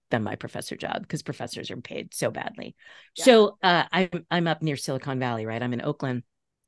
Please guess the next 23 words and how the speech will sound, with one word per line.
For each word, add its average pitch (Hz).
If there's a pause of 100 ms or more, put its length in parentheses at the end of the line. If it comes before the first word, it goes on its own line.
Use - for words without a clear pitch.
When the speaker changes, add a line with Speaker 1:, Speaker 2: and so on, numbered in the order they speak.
(100)
Speaker 1:
I 180
have 170
multiple 214
stories -
of 123
women 151
of 120
color 131 (420)
going 190
to 147 (440)
industry 269
events 139
and 165
being 170
handed 190
dirty 175
plates -
because -
people -
think 160
they're 175
there 147
to -